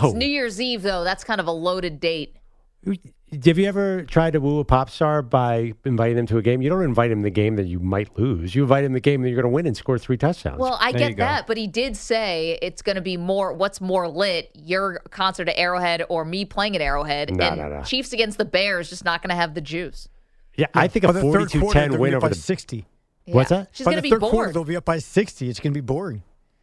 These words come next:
Speaker 2: Uh, d-, oh, my gosh.
Speaker 1: No,
Speaker 2: Yeah.
Speaker 1: he's gotta win, though.
Speaker 2: He's gotta score three touchdowns. I think the Bears is a great game to do it.
Speaker 3: He can do a lot better.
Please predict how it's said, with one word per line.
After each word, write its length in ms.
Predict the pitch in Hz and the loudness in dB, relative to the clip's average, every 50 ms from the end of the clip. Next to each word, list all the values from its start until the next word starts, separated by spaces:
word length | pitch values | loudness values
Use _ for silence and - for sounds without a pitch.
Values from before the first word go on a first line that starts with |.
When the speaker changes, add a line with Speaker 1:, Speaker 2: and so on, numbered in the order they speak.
| _ _ _ _ _ _ _ _ _ _ _ _ _ - | _ _ _ _ _ _ _ _ _ _ _ _ _ -2
Speaker 2:
Uh, 260 | 110 107 92 90 85 | 0 2 2 2 0
d-, 160 | 82 85 82 101 - - | -4 -6 -10 -10 -2 0
oh, 140 | 113 123 | 2 2
my 160 | 101 80 73 71 | 2 0 -4 -4
gosh. 440 | - 95 98 82 73 - - - - _ _ _ - | -2 0 0 0 -2 -6 -12 -16 -18 _ _ _ -6
Speaker 1:
No, 160 | 185 185 175 | -2 0 0
Speaker 2:
Yeah. 80 | - - | 0 0
Speaker 1:
he's 220 | - 269 277 233 | 0 -2 -4 0
gotta 240 | 202 269 262 233 214 | 2 2 2 2 0
win, 280 | 180 175 180 175 175 170 | -2 -2 -4 -4 -2 -4
though. 320 | 151 143 147 143 147 - - _ _ - - - | -4 -4 -4 -6 -8 -10 -14 _ _ -18 -6 -2
Speaker 2:
He's 140 | 139 143 - | 0 2 4
gotta 180 | 202 180 151 | 4 4 4
score 260 | 123 - - 151 135 123 | 2 0 0 0 0 0
three 200 | - - 135 135 | 0 -2 -2 2
touchdowns. 580 | - 131 165 143 - 127 107 87 85 82 82 120 | 2 2 0 2 2 0 0 0 0 -2 0 0
I 80 | 127 | 0
think 160 | 135 147 113 98 | 2 0 0 -2
the 60 | 92 | -2
Bears 340 | 78 104 117 120 110 87 80 | 0 0 0 0 0 -4 -6
is 120 | 78 - | -8 -12
a 40 | - | -10
great 280 | - - 90 107 113 | -6 -4 -4 -4 -2
game 200 | - 98 76 73 | -4 -4 -6 -6
to 40 | 76 - | -8 -10
do 180 | 76 73 76 | -10 -12 -12
it. 120 | 76 - - _ - | -12 -14 -16 _ 0
Speaker 3:
He 100 | - 175 | 0 2
can 140 | 170 165 127 | 4 4 2
do 120 | 107 98 90 | 2 0 -4
a 40 | |
lot 240 | 90 87 87 85 87 - | -4 -4 -4 -4 -4 -4
better. 300 | 92 90 - 101 92 | -6 -6 -6 -8 -10